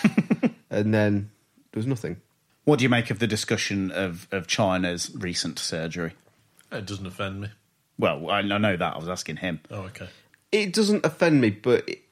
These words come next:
Speaker 2: the, the bit that I didn't like was just how creepy they were with it. 'Cause if they, if they, like, if they wanna say, "Okay, look, she's, she's had this change, that she's had this surgery,"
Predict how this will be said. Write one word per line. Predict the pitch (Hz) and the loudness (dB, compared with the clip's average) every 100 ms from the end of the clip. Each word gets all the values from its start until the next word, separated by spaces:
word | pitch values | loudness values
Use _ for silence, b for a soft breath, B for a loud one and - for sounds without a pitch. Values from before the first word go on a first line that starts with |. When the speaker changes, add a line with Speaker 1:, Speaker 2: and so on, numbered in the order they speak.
| 123 - | -16 -4
Speaker 2:
the, | 131 | -4
the | 104 123 | -2 -2
bit | 110 156 127 | 4 4 4
that | 123 | -2
I | |
didn't | 113 143 87 | 2 2 2
like | 98 | -2
was | - | -4
just | 101 - | -6 -6
how | - 110 | -2 -2
creepy | 110 - 117 117 - | -4 -4 -2 -2 -4
they | 104 110 113 | 0 4 4
were | 104 110 | 4 4
with | 117 | 4
it. | 123 B B - | 0 B B -4
'Cause | 208 | 0
if | 247 | 2
they, | 285 | 2
if | - - | 2 2
they, | 262 247 - | 0 0 -2
like, | 170 147 - | 2 4 2
if | - | 0
they | |
wanna | 196 175 | 2 2
say, | 156 95 104 | 2 2 2
"Okay, | 120 104 104 104 b b - | 2 2 0 -2 b b -2
look, | 117 95 - | 2 2 0
she's, | - 104 98 - | -6 -6 -6 -10
she's | - 107 - | -8 -6 -4
had | 120 107 | -4 -4
this | - 101 - - _ _ _ _ _ - | -2 -4 -4 -16 _ _ _ _ _ -10
change, | - 104 76 85 90 | 0 0 0 -6 -4
that | 104 | -6
she's | - | -2
had | 110 104 | -2 0
this | 92 | -4
surgery," | - 82 78 80 | -2 -4 -2 -6